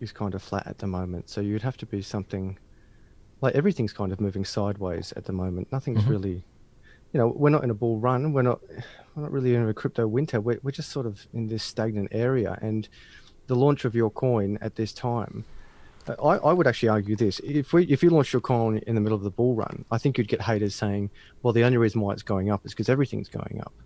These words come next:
Speaker 1: And if you launched it while everything was crashing, the haters would still say, "Well, we told you it was shit 'cause it's crashing." And now that you've actually launched it in a flat market and it's doing what the market's doing, well, I, I, I think we're in neutral territory. I think it's doing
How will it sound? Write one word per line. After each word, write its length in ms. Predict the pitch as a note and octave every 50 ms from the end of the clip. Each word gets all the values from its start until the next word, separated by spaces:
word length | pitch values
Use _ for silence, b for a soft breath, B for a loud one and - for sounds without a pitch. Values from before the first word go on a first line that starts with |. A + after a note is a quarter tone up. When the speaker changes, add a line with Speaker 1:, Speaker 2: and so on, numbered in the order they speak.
| - B B B B B B B B
Speaker 1:
And 220 | A#2+ A#2 A2+ A2
if 120 | A#2+ A#2+ -
you 80 | B2+
launched 320 | B2 B2+ C3 B2+ A#2 - -
it 80 | A2+
while 200 | - G#2 G#2+ G#2+
everything 340 | A2 F#2+ G2+ G2 G#2 G#2 G2+
was 100 | F#2+ F2+
crashing, 540 | - - - B2 B2 - - F#2+ - - - -
the 60 | - G2
haters 280 | G#2 A#2 G#2+ G#2 G2+
would 120 | G#2 G2 G2
still 240 | - - A2+ G#2 G2
say, 280 | - G#2+ G2+ G2 G2+ - b b b b
"Well, 140 | B2+ A#2
we 100 | G#2+ A#2
told 260 | - - C3 B2+ B2 B2
you 80 | A#2+
it 60 | G2+
was 100 | - G#2
shit 220 | - - G#2+ - -
'cause 160 | - G#2 -
it's 100 | - -
crashing." 480 | - - B2+ B2 B2 - - - - G#2+ - b b b b b b b b b
And 100 | B2+ C3
now 100 | C3+ D3+
that 140 | D#3 D#3 -
you've 100 | C3 A#2+
actually 240 | B2 A#2+ - B2+ A2
launched 320 | A2 A2+ A#2 A2 - -
it 80 | - -
in 100 | A2 G#2
a 40 |
flat 260 | G2+ - - A2 - -
market 400 | A2 A2 A#2 B2 - - - -
and 100 | G#2+ G#2+
it's 140 | - - -
doing 240 | - A#2+ A2+ G#2+ G#2
what 120 | G#2+ G#2+
the 80 | - G#2+
market's 360 | G#2 G#2 G#2 G2+ - - -
doing, 420 | - B2+ B2 A#2 G#2 - - A2 - _ - b b b b b b - -
well, 300 | C#3 C3+ C3 B2+ B2 - - - -
I, 260 | - - - - C3+
I, 40 | C3 - - C3
I 60 | B2+
think 220 | - D3+ C3+ -
we're 160 | C3 A#2+ A2+
in 80 | G#2+ G#2
neutral 320 | G#2+ A2+ A2 - - A2
territory. 420 | G#2 - C3 C#3 D3+ - - G2+ G2
I 60 | G#2
think 180 | - A#2+ A2 A#2+
it's 160 | A2 - -
doing 380 | - A#2+ A#2 A2 G#2+ G#2+ G#2